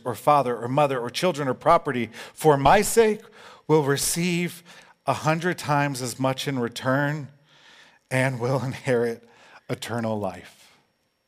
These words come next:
What do you need to sell?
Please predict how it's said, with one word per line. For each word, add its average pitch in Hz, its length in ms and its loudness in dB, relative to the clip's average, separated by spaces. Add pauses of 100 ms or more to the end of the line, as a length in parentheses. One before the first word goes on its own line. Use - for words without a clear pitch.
(1700)
What 160 120 4
do 165 80 2
you 165 40 2
need 160 160 0
to 139 60 -2
sell? 113 340 2